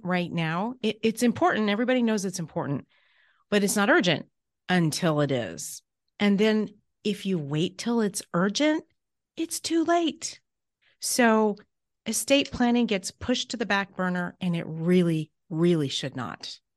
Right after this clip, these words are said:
So that's the number one mistake. Absolutely. Another mistake, and I don't know if this is in any sense of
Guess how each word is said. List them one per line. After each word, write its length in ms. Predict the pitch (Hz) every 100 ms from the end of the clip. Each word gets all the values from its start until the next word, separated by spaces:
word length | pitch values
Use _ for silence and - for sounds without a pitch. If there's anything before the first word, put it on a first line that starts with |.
| _ _ _
So 160 | - 165
that's 320 | 180 220 -
the 240 | 202 175
number 300 | 156 180 220
one 200 | 208 202
mistake. 540 | 190 185 135 - - - _ _
Absolutely. 580 | 175 170 156 127 73 - - _ _ _ _ - - - - - _ _ _ _ _ _ -
Another 400 | 208 208 226 262
mistake, 720 | 277 - 285 285 294 - - _ _ _ -
and 280 | 214 208 202
I 120 | 247
don't 120 | 220
know 120 | 170 156
if 80 | -
this 200 | 151 156
is 140 | 143
in 200 | 156 151
any 180 | 185 180
sense 320 | 151 180 160
of 140 | 170